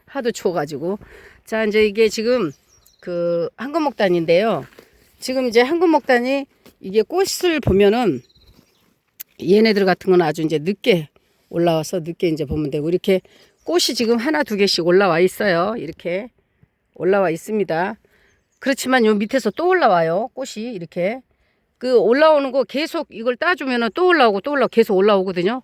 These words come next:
그래도 따줘야 됩니다. 하나만 보시고. 어, 뿌리를 실하게 해서 올, 어, 가을에 심어놓으면 내년 봄에 굉장히 많은 세력을 가지고 올라오거든요. 그래서 꼭 따줘야 됩니다. 자, 화분에다가 그냥 놔두는 거예요.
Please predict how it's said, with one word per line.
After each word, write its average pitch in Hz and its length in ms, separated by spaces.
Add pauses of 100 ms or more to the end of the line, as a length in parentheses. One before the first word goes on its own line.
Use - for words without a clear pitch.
그래도 233 320
따줘야 226 340
됩니다. 147 400 (120)
하나만 381 480
보시고. - 360 (640)
어, 165 300
뿌리를 311 360
실하게 311 440
해서 233 400 (420)
올, 214 400 (240)
어, 170 240
가을에 214 360
심어놓으면 220 520
내년 185 260
봄에 180 460 (300)
굉장히 247 400
많은 196 420
세력을 254 420
가지고 170 480
올라오거든요. 156 760 (220)
그래서 185 300
꼭 262 240
따줘야 233 300
됩니다. 139 340 (600)
자, 196 440 (180)
화분에다가 415 680
그냥 247 320
놔두는 202 360
거예요. 175 560